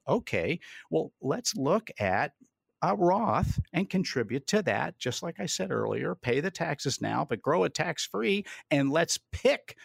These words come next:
the menu of choices that you would like based on an assessment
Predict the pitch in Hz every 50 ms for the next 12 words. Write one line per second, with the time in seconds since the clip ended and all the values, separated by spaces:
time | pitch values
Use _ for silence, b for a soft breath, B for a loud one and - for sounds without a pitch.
0 | B B B - 131 127 123 120 120 117 113 110 107 107 - - - 110 - -
1 | - - - 117 104 98 - - 117 101 98 98 107 - - 131 180 285 320 233
2 | 123 98 95 - 92 131 180 190 - - B B B B B B B - - 123
3 | 127 127 - - - - - 127 117 113 113 113 113 - 107 107 98 98 - -
4 | - 135 131 127 - - - 123 120 -